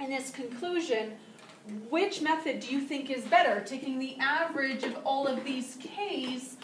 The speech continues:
or taking the average of this K here? Now, to be quite honest, I'm not bothered what you put down,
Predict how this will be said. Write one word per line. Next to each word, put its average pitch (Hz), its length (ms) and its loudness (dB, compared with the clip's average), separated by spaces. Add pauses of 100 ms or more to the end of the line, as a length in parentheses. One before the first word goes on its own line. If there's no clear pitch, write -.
(320)
or 285 140 6
taking 294 380 -4
the 294 220 -2 (140)
average 285 800 0
of 294 320 4
this 359 480 -4
K 226 480 -2
here? 247 640 -4 (500)
Now, 320 180 4
to - 140 -6
be 359 100 -2
quite 349 460 -4
honest, 330 440 0
I'm 311 180 -4
not 320 320 -2
bothered 311 380 0
what 269 120 -4
you 262 120 -6
put 269 300 -6
down, 196 260 -4